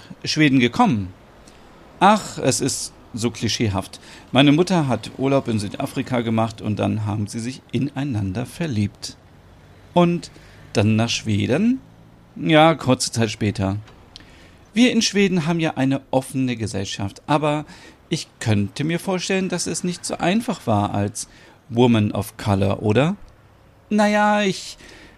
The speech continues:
muss sagen, dass es sich in Grenzen hält. Natürlich wird man ab und zu schräg angeschaut, aber dann sage ich immer auf Schwedisch:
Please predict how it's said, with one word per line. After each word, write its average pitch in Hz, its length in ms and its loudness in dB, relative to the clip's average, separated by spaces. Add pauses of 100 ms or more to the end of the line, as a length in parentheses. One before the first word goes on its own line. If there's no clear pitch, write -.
muss 165 260 2
sagen, 156 500 6
dass 151 180 -2
es 147 120 -4
sich - 240 -4
in 127 280 4
Grenzen 104 400 0
hält. 98 420 -2
Natürlich 123 400 0
wird 120 140 2
man 110 160 0
ab 117 180 0
und 107 100 -4
zu 117 140 -6
schräg - 320 -6
angeschaut, 110 500 -2
aber 113 400 2 (440)
dann 139 260 6
sage 131 320 2
ich 123 300 -4
immer 117 220 4
auf 117 140 2
Schwedisch: 110 600 0